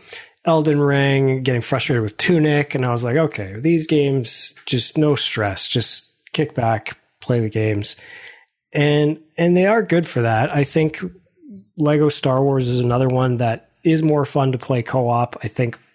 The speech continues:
playing on your own, you know, after half an hour, I just kinda feel like,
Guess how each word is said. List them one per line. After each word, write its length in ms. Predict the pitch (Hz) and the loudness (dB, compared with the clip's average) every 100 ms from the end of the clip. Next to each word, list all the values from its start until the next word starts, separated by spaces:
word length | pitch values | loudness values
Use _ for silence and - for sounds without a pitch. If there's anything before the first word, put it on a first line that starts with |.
| _ _ | _ _
playing 320 | - 131 131 | -4 -2 0
on 140 | 120 120 | -2 -2
your 160 | 110 | -2
own, 340 | 117 120 117 - - - _ | 0 0 -2 -4 -18 -20 _
you 140 | 117 | 0
know, 220 | 139 117 120 | 0 -2 -4
after 480 | 123 123 - 117 113 - - - - - - - | -4 -4 -2 -2 -4 -10 -18 -18 -20 -20 -20 -6
half 300 | 151 156 - | -2 0 0
an 60 | 127 | 0
hour, 440 | 127 127 123 120 | 2 2 0 -4
I 80 | 127 | -4
just 140 | 120 - | -2 -2
kinda 180 | 127 | -2
feel 240 | - 135 123 | -2 0 2
like, 320 | 120 110 | 0 -2